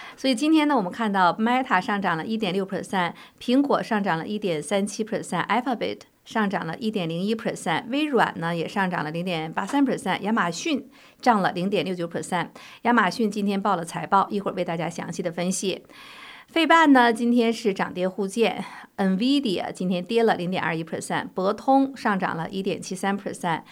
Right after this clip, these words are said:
美光上涨一点一零percent，高通跌零点二八percent，应用材料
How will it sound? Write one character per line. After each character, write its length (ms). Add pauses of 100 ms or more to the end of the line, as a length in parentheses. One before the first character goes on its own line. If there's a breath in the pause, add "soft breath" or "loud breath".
(280 loud breath)
美 220
光 320
上 240
涨 180
一 100
点 180
一 60
零 160
percent， 520
高 240
通 400
跌 280
零 160
点 120
二 80
八 160
percent， 480
应 120
用 120
材 200
料 280